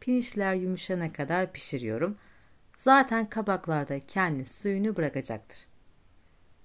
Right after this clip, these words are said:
Kaynayana kadar orta ateşte, kaynadıktan sonra da kısık ateşte pişirmeye bırakın. Ortalama yirmi yirmi beş dakika yeterli olacaktır. Mutlaka yemeğinizi ara sıra kontrol edin.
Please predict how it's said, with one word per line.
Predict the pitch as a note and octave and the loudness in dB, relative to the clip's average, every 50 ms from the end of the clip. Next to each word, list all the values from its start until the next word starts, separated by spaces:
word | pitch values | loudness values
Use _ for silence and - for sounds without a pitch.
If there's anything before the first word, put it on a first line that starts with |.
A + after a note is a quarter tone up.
| - - - - - - - - - - | -20 -20 -20 -20 -20 -20 -20 -20 -18 -4
Kaynayana | - D4+ D4+ C#4+ C4 B3 A#3 A3 G#3+ | 0 2 4 6 6 6 6 4 0
kadar | - F#3 E3+ F3+ F3 | -2 -2 0 0 0
orta | - - F3+ F3+ F3 F3 - F#3 | 0 0 0 0 0 -2 -4 -6
ateşte, | E3+ E3 - D3 C3 - - - - E3+ E3+ E3+ E3+ | -6 -4 -4 -6 -6 -6 -6 -2 0 0 0 0 -2
kaynadıktan | - - F#3 F3+ E3+ E3 E3 - D#3+ D#3 D3+ | -4 -4 -2 -2 -2 -4 -4 -4 -4 -4 -4
sonra | C#3+ - - C3+ B2+ B2 B2 | -4 -6 -6 -6 -6 -6 -6
da | B2+ - | -8 -10
kısık | - - - - - - | -12 -16 -18 -14 -8 -6
ateşte | G#3 G3+ G3+ - G3 F#3 F3 - - - G#3 G3+ G3+ - | -6 -4 -4 -4 -4 -4 -6 -8 -6 -4 -4 -4 -4 -6
pişirmeye | - D#3 - - E3 D3 C#3+ C3+ C3+ D3+ E3 E3 - | -12 -14 -10 -8 -6 -4 -4 -2 0 0 0 0 0
bırakın. | B2 G#2+ G2+ - - - - - - - - - - - - - | -4 -4 -6 -8 -12 -20 -20 -20 -20 -20 -20 -20 -20 -20 -4 2
Ortalama | - B3+ C4 B3 B3 - F#3 E3+ D#3 D3+ D#3 E3+ F#3 F#3+ | 4 6 6 6 4 2 0 -2 0 0 0 0 0 0
yirmi | F#3 E3 E3 F3+ E3+ F3 E3+ E3 | 0 0 -2 -2 0 0 0 2
yirmi | E3 E3 D#3+ D#3+ | 2 2 2 2
beş | D#3+ D#3+ - - | 2 0 -2 -4
dakika | - C3 - - - F#3 | -6 -8 -6 -4 0 0
yeterli | F3+ D#3+ E3 - D3 C#3+ D#3 F3 | 0 0 0 -2 -4 -2 0 2
olacaktır. | E3+ D3+ B2+ - A#2+ G2 - - - - - - - - - - - - _ _ _ _ _ _ _ _ _ _ _ _ _ _ _ - - - - - - | 2 0 0 -2 -6 -10 -10 -14 -18 -20 -20 -20 -20 -20 -20 -20 -20 -20 _ _ _ _ _ _ _ _ _ _ _ _ _ _ _ 2 8 10 12 12 12
Mutlaka | A#3+ C4+ D4 C#4+ - A#3+ G#3+ - - G3+ F#3+ F#3 | 12 12 10 8 6 4 2 2 0 0 2 2
yemeğinizi | F#3+ G3 G#3 G#3 G3 F#3 F3 E3 D#3 D3+ D3 - D3+ D3 D3+ - | 4 4 4 4 4 2 2 2 0 0 -2 -2 -4 -4 -4 -2
ara | E3+ G3 F#3+ F#3+ F3 | -2 0 0 0 -2
sıra | - - E3+ F#3+ G3+ G#3 | -2 -4 -2 -2 -2 -2
kontrol | - - F3+ D#3+ C#3+ C#3 - D3 C#3 B2+ | -2 -2 -2 -2 -2 -2 -4 -4 -4 -4
edin. | B2+ A#2+ - - | -4 -4 -6 -8